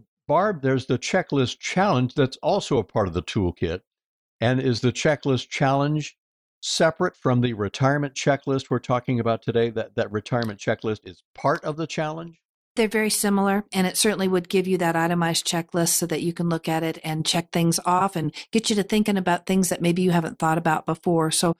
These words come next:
Speaker 2: a very powerful tool, and it is in line with what we've been talking about today. The financial endurance plan, that is what we create for our clients to make sure that,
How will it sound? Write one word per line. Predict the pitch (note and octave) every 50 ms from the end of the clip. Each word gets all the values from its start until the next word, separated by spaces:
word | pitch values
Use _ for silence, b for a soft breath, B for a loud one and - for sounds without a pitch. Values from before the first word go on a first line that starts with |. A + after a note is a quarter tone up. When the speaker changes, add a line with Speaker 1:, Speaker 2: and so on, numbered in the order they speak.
| b b b b b b
Speaker 2:
a | F#3+
very | E3+ G3+ G#3 A#3+ C4
powerful | B3+ - - G#3+ G#3 G#3 G3+ - F#3 F3+
tool, | E3+ - - - G#3 G3 G3 G3 G3
and | G3 - F3+ F3+
it | F3 E3+
is | F#3 F#3+ G3 G3 G3
in | G3+ F3+ F3+
line | E3+ E3+ F3 F3
with | F3 E3+ E3+
what | - E3 C3+
we've | D#3+ E3
been | E3 E3 D#3+
talking | D#3+ - E3+ D#3 D3+ - E3+ E3
about | D#3 D#3 D3+ D3+ - -
today. | - - D#3+ E3 D#3 D3 D3 D3 b b b b b
The | - F#3
financial | - A3 G#3+ A3 A3+ A#3 A#3 A3 - A3+ G#3
endurance | F#3+ F#3 F3 F3+ F3+ F#3 F#3+ G3+ G#3 -
plan, | - - G#3+ G#3 G#3 G#3 A3 G#3+ b b b b b b
that | E3 E3+ F3+ F#3+ G3+
is | G3 F#3 F#3 F#3 F3
what | - F3+ E3 -
we | E3+ E3+
create | E3+ - - F3+ E3 D#3+ - -
for | - F3+ F3 -
our | D#3+ D#3+
clients | - - - F3 E3 E3 E3 E3 D#3+ - - - B B B B B
to | - G#3 F#3
make | F#3 F3 E3+ E3+
sure | - - F#3 F3 E3+
that, | E3 E3+ D#3+ D#3+ D#3 - -